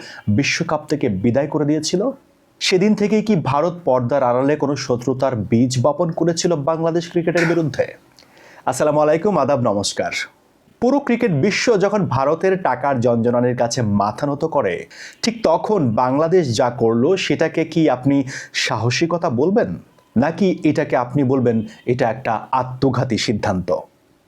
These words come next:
ভারতের মাটিতে পা না রাখার যে ঘোষণা বাংলাদেশ দিয়েছে তা কি শুধুমাত্র একটা সফরের বাতিল? তা কিন্তু না।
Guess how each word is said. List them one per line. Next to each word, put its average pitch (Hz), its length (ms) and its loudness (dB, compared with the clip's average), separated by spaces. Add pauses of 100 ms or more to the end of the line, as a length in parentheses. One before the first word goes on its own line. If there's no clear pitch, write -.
(280)
ভারতের 262 360 2
মাটিতে 202 400 0
পা 151 220 0
না 139 120 2
রাখার 151 340 0
যে 123 180 0
ঘোষণা 165 440 0
বাংলাদেশ 117 560 0
দিয়েছে 123 520 0
তা 143 120 0
কি 165 200 0
শুধুমাত্র 143 520 0
একটা 135 180 0
সফরের 147 540 0
বাতিল? 110 500 0 (440)
তা 151 120 -2
কিন্তু 180 300 -2
না। - 220 -6